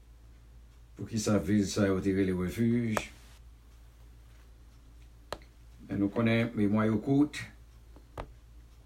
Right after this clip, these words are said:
Il faut connaître que ville, ça a été créé exactement pour si un monde est tué au monde.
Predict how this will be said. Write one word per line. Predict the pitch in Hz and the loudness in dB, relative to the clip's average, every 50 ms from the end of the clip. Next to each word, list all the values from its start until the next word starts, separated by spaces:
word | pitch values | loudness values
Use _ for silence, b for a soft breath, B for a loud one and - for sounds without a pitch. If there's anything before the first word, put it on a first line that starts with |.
| - - - - - - - - - - - - | -20 -20 -20 -20 -20 -20 -20 -20 -20 -16 -10 -8
Il | - 101 | -6 -6
faut | - - 104 101 | -4 -4 -4 -4
connaître | - - 110 113 117 117 104 | -2 0 2 2 2 2 2
que | 110 | 2
ville, | 107 98 98 127 123 110 95 | 2 2 2 2 2 2 0
ça | 98 110 | 2 2
a | 101 101 | 2 4
été | 101 98 - 104 104 | 2 2 0 0 0
créé | - 131 143 120 101 101 104 104 120 - - - - | 0 0 0 0 2 2 2 2 0 -2 -6 -6 -4
exactement | 104 95 87 87 117 110 - - - 110 101 101 104 107 107 107 104 | -4 -2 0 0 -2 -2 -2 -2 0 0 2 4 4 4 2 2 0
pour | - 104 95 | -2 -2 -2
si | - - - 135 131 127 123 120 | -2 -2 -2 0 2 2 2 2
un | 131 135 | 2 2
monde | 123 101 98 101 104 110 | 2 4 4 2 2 0
est | 107 | -2
tué | 104 - - - 120 104 104 104 | -4 -4 -4 -2 2 2 2 2
au | 104 - 110 | 2 0 0
monde. | 104 98 98 95 95 95 92 92 | 2 2 2 2 2 0 0 -2